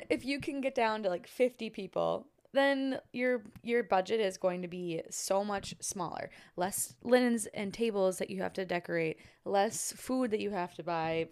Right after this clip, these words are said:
less people drinking and, you know, racking up that bar bill. So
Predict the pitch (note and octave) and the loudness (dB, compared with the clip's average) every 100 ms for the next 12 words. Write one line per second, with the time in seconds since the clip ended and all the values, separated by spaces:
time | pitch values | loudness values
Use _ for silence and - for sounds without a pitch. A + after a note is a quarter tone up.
0 | - F#3+ G#3+ - A3 G3+ F#3+ G3+ G3+ F3+ | -2 -2 0 -2 0 2 0 -2 -2 -4
1 | E3+ E3 D#3+ F#3 E3 D#3 E3 F#3+ F#3 F#3 | -4 -6 -8 -8 -4 -2 -2 -4 -4 -2
2 | F3+ - E3 - - - - - - - | 0 2 0 0 -6 -8 -16 -20 -16 4
3 | A#3+ A3 G#3+ G#3 G3+ G3+ | 8 10 10 8 6 4